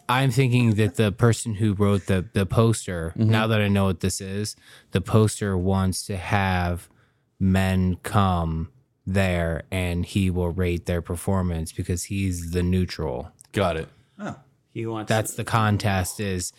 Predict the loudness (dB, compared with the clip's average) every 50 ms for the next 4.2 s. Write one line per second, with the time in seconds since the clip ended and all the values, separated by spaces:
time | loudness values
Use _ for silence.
0 | -20 -12 _ 2 2 2 2 2 -2 -4 -2 -2 0 0 0 0 0 2 2 2
1 | 2 0 0 0 -2 -2 -2 -4 -6 -6 -8 -8 -8 -6 -6 -4 -2 -2 -2 0
2 | -2 -2 -4 -4 -6 -6 -6 -6 -6 -2 0 2 2 4 2 2 0 0 0 0
3 | 0 0 0 -4 -10 _ _ _ 2 2 4 4 4 2 0 0 0 -2 -4 -6
4 | -8 -10 -12 -14